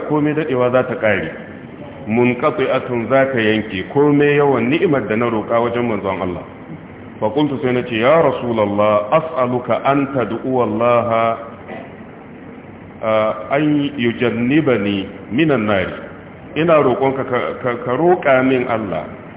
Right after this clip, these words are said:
ka yi min addu'a Allah ya nisantar da ni daga wuta,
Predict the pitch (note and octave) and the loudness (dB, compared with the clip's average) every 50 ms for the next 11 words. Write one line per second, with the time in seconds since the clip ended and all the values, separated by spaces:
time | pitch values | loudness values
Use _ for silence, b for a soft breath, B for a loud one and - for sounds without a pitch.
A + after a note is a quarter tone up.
0 | - - - - - - - - - A2+ B2+ C#3 D3 D#3+ E3+ F3+ E3+ D#3 C#3+ - | -18 -18 -18 -18 -18 -18 -14 -6 0 2 4 6 6 6 6 6 4 2 2 2
1 | D3+ D#3 C#3 C3 C3 - D3 C#3+ C#3 C3+ B2 A#2+ A2+ A2+ A#2 C3+ D3+ D3+ D3 - | 2 2 4 4 4 2 2 2 2 2 4 4 2 0 2 2 2 2 2 0
2 | E3+ D#3+ D#3 D3 - D3+ D#3+ D#3+ D#3 C#3 C#3+ C3 B2+ C3+ B2 A#2+ G#2+ G#2 G2+ G#2+ | 0 0 0 0 2 2 2 2 2 2 0 2 2 2 0 0 0 0 0 0
3 | G#2 - A#2 A2+ | 0 0 0 0